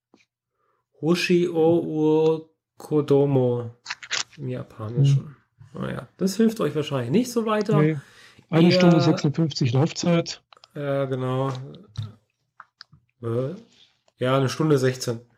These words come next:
Speaker 1: Nee, hundertsechzehn Minuten, so rum. Ähm, Reise nach Agatha.
Speaker 2: Echt?
Speaker 1: Ja.
Speaker 2: Also bei mir steht jetzt, bei Ama-,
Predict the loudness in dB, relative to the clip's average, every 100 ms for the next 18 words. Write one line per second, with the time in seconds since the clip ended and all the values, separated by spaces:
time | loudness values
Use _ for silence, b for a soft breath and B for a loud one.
0 | b b b _ 0 2 4 4 4 4
1 | 0 0 0 0 0 -2 -2 -2 -6 B
2 | B -20 B -18 -20 B -4 0 2 0
3 | 0 -2 -4 -4 -6 -8 -12 _ -4 2
4 | 2 2 2 0 0 -2 -2 -2 -4 -10
5 | -10 -14 -20 -20 -20 -20 -18 -10 -2 0
6 | 0 -4 2 2 4 4 4 4 2 0
7 | 2 0 -2 -2 -2 0 -2 -2